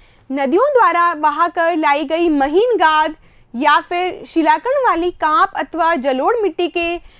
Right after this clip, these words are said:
निक्षेपण से बना समतल भूभाग। बच्चों, मैंने अभी अभी आपको बताया था कि हिमालय पर्वत के दक्षिण में, हिमालय पर्वत के दक्षिण में है ना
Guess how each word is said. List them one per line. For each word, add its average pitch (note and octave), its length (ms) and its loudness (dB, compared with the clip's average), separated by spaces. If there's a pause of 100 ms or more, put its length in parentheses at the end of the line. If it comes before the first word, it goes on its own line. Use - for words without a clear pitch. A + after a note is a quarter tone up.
(160)
निक्षेपण D#4 640 -4
से E4 140 -8
बना D4 280 -4 (160)
समतल G4 640 -2 (120)
भूभाग। C4 520 0 (560)
बच्चों, E4 460 -4
मैंने C#4+ 260 -4
अभी C#4 180 -2
अभी E4+ 160 0
आपको E4+ 260 0
बताया D#4+ 340 -4
था E4+ 340 -2 (420)
कि F4 100 0
हिमालय D#4+ 540 0
पर्वत F#4+ 300 0
के A4 140 -2
दक्षिण F#4+ 420 0
में, D#4+ 140 -4 (920)
हिमालय C4 320 -2
पर्वत F#4 300 -2
के G4+ 120 -2
दक्षिण F4+ 320 0
में A#4 100 0
है A4+ 80 0
ना C5+ 140 0